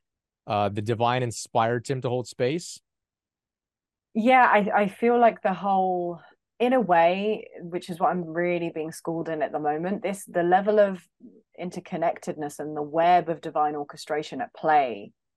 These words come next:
Speaker 2: not just for these very, uh, potent, you know, divine experiences, but in everyday life,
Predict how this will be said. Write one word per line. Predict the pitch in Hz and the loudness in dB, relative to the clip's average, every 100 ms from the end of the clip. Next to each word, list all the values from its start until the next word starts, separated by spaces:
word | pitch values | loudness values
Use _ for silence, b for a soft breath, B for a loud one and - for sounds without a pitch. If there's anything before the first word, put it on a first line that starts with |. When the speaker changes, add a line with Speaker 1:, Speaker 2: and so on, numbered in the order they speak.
| _ _ - | _ _ 0
Speaker 2:
not | 202 - | 0 2
just | 180 175 - | 2 0 -4
for | 165 | -6
these | 160 151 147 | -4 -6 -6
very, | 151 151 151 143 - - _ _ _ _ _ - | -2 0 0 -4 -10 -20 _ _ _ _ _ -2
uh, | 147 135 127 - | 2 2 -2 -4
potent, | 202 220 226 165 110 _ _ _ - | 0 0 0 -6 -8 _ _ _ -8
you | 160 | -6
know, | 123 135 | -6 -8
divine | 139 139 127 | -4 -2 -2
experiences, | 98 - 143 135 101 - 107 - | -8 -4 -2 -2 -6 -10 -10 -6
but | 156 | -6
in | 156 - | -4 -2
everyday | 165 165 156 139 | -2 -2 -4 -2
life, | 135 127 151 262 | 0 0 0 0